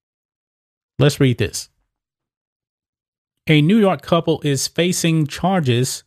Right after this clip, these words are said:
because prosecutors say they use fake vaccine cards to attend the Bills playoff game against the Patriots January fifteenth.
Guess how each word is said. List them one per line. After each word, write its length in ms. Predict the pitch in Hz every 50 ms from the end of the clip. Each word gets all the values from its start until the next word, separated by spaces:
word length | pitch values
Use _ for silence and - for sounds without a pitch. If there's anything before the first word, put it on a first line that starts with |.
| _ _
because 340 | - 120 - 147 131 123 -
prosecutors 800 | - - 165 185 185 - - 147 139 - 156 139 127 127 123
say 400 | - - 147 131 131 135 139 - _ _ _ _ _ _ _
they 240 | - 110 117 147 190
use 500 | 208 180 165 156 151 147 147 139 - - _ _ _ _ _
fake 300 | _ 170 185 196 - -
vaccine 640 | 147 139 127 151 170 165 - - - 180 180 175 151
cards 420 | - 143 135 131 131 123 - -
to 160 | - - 151
attend 480 | 135 127 - - - 165 160 160 160 151 - _ _ _ _ _ _ _
the 80 | 123 120
Bills 460 | 110 110 135 156 175 180 175 156 -
playoff 480 | - - 180 180 185 160 139 127 -
game 260 | - 139 131 131 131 127
against 280 | 123 131 135 131 -
the 60 | -
Patriots 640 | 110 - 185 180 175 - - 127 127 104 - - - _ _ _ _ _ _ _ _ _ - 110
January 800 | 107 113 135 143 160 165 151 139 135 135 139 143 143 143 139 _ _ _ _
fifteenth. 500 | - 120 113 - _ 185 185 170 -